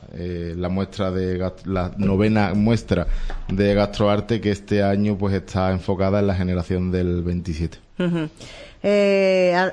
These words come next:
Speaker 2: ha, ha habido, por lo tanto, una comparecencia en la que ha estado el delegado de Cultura,
Speaker 1: El
Speaker 2: ¿no?
Speaker 1: delegado de Cultura.
Speaker 2: Óscar Fabián como presidente de Gastroarte, sí. Y
Speaker 1: Y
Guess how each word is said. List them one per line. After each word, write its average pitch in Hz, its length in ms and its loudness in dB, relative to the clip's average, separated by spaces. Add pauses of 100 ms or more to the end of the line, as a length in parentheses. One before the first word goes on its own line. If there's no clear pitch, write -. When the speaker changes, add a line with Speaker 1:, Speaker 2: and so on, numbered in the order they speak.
Speaker 2:
ha, - 20 4
ha 180 200 2
habido, 196 420 2
por 185 220 2
lo 185 160 4
tanto, 185 380 2
una 185 500 2
comparecencia 185 580 0
en 202 80 2
la 185 60 2
que 170 40 2
ha - 40 2
estado 180 180 0
el 185 80 0
delegado 175 360 2
de 180 80 2
Cultura, 214 560 2
Speaker 1:
El 208 80 2
Speaker 2:
¿no? 233 40 4
Speaker 1:
delegado 98 220 2
de 98 60 2
Cultura. 131 600 -2
Speaker 2:
Óscar 180 320 0
Fabián 185 400 2
como 185 240 2
presidente 185 460 0
de 185 100 4
Gastroarte, 208 760 0
sí. 247 360 -2 (1040)
Y 190 400 4
Speaker 1:
Y 180 80 4